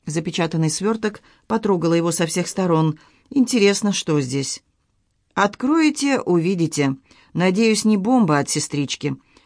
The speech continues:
Полицмейстер громко расхохотался собственной остроте. "О ней что-нибудь известно?" тихо спросила воровка. "О сестричке-террористке? Известно. Днями прибудет в Одессу арестантский состав.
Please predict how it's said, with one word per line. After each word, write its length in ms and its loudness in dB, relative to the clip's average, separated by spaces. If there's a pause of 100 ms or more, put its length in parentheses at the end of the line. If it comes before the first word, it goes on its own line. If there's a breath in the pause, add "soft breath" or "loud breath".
(100)
Полицмейстер 800 0
громко 400 0
расхохотался 880 -2 (280 loud breath)
собственной 560 -2
остроте. 760 -2 (800)
"О 140 -4
ней 200 0
что-нибудь 480 -2
известно?" 460 -4
тихо 240 -6
спросила 480 -2
воровка. 500 -2 (520)
"О 140 0
сестричке-террористке? 1300 -4 (340 soft breath)
Известно. 680 0 (420 loud breath)
Днями 460 4
прибудет 440 2
в 40 0
Одессу 600 2 (140 loud breath)
арестантский 640 2
состав. 560 0